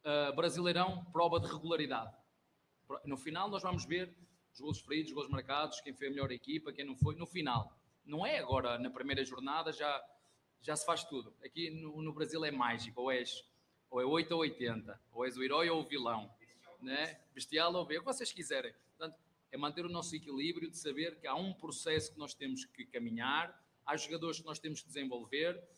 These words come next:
há processos dentro da nossa dinâmica de treino que têm que melhorar e nós vamos fazer isso sabendo que vamos, o importante é no final, e eu também já disse várias vezes, na minha opinião,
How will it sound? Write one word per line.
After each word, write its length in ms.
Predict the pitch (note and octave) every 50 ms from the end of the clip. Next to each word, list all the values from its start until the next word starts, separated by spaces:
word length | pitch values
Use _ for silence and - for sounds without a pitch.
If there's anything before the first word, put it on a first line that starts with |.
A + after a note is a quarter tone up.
| - - - - - - - -
há 80 | - D#3+
processos 520 | - - D3+ - - F#3 F3+ - - -
dentro 320 | - F#3+ F#3+ F3+ E3+ D#3 D#3+
da 100 | E3+ E3
nossa 300 | F3 E3+ E3 E3+ E3 D#3
dinâmica 480 | D#3+ D3+ D#3 D#3 D#3+ D#3 D#3 - D#3
de 100 | D3+ D3
treino 380 | G2+ G#2+ C#3 C#3+ C#3 C#3 C#3 -
que 100 | - D#3
têm 240 | - - F#3+ G3 E3+
que 140 | - D#3
melhorar 640 | D#3+ D#3+ D#3+ D3 C#3 C3+ C3+ C3 C#3+ E3 F#3+ G#3 A#3 A#3+
e 60 | A#3+
nós 180 | A3+ A3+ A3 G#3
vamos 200 | G#3+ G#3 G3+ -
fazer 320 | - G#3 F#3+ F3+ G3+ F#3
isso 360 | G#3 A3 A3+ - - C4+ C4 - _ _ _ _ -
sabendo 380 | - - F#3 F3 F#3+ F#3+ F3+
que 80 | - -
vamos, 320 | F3+ E3+ E3 - - - _
o 40 | -
importante 460 | G3 F#3+ - F#3 - - G#3 G3+ G3
é 20 | G3
no 120 | G3 F#3
final, 600 | - - E3+ E3+ E3+ F3 G3 A3+ B3 - - - _ _ _ _ _ -
e 60 | D3
eu 100 | D3 C#3+
também 180 | - D#3 D3+ D3+
já 120 | C3+ D3+
disse 240 | D3 C#3+ C3+ - -
várias 260 | - D3 D3 C#3+ B2+
vezes, 340 | - C3+ D3+ E3+ F3 - - - _ _ _ _ _ _ _ _ -
na 140 | C#3 C#3 C#3
minha 400 | D3+ E3+ G3+ A3 G#3+ G3+ F3+ D#3+
opinião, 500 | C#3+ - - - C3+ C3+ C#3+ E3 F3+